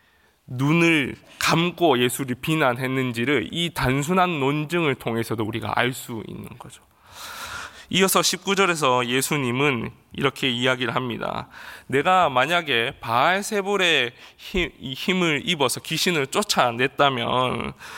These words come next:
너희의 아들들은 누구를 힘입어 쫓아내느냐?" 이렇게 물-,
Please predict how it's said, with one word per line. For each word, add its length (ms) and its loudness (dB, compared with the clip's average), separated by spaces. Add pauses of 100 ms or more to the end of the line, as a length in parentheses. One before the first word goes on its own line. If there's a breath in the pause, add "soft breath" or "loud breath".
(340 loud breath)
너희의 680 4
아들들은 920 2
누구를 540 4
힘입어 520 2
쫓아내느냐?" 1040 0 (300)
이렇게 260 -12
물-, 280 -6